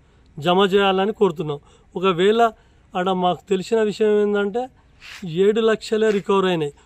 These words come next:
ఒకవేళ తతిమ సరుకు ఎడిపోయింది, మరి ఈ సరుకు ఎవరు దొంగలించారు? ఒకవేళ దొంగలించినట్టయితే వాళ్ళ మీద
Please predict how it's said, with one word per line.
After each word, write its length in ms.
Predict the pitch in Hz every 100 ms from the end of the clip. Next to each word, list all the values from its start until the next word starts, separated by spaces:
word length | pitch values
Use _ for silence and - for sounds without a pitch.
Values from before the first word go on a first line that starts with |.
| _ _
ఒకవేళ 300 | 202 202 214
తతిమ 400 | - 196 233 226
సరుకు 300 | - 208 208
ఎడిపోయింది, 520 | 202 170 170 135 127 _ - _ -
మరి 140 | 196
ఈ 20 |
సరుకు 360 | 196 - 185 196
ఎవరు 260 | 226 202 202
దొంగలించారు? 680 | 180 196 180 160 - 143 - _ _
ఒకవేళ 340 | 190 202 208 220
దొంగలించినట్టయితే 1080 | 170 190 214 226 220 233 220 185 208 208 233
వాళ్ళ 280 | 208 202
మీద 200 | 196 202